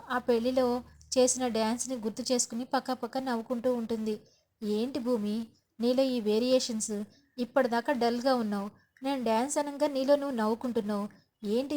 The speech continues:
ఏంటి సంగతి?" అని చెప్పి అనంగానే, "ఈ భూమి నన్ను కావాలని ఆట పట్టిస్తుంది, కావాలని ఇలా అంటుంది, నేనంటే ఇష్టమే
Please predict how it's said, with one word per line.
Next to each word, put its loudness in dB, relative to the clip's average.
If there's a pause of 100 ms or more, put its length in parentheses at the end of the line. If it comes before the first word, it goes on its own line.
ఏంటి 0
సంగతి?" -2 (180)
అని -4
చెప్పి -2
అనంగానే, -2 (520)
"ఈ 0
భూమి -4
నన్ను -2 (460)
కావాలని 0
ఆట 0
పట్టిస్తుంది, -2 (400)
కావాలని 0
ఇలా 0
అంటుంది, 0 (400)
నేనంటే -2
ఇష్టమే 0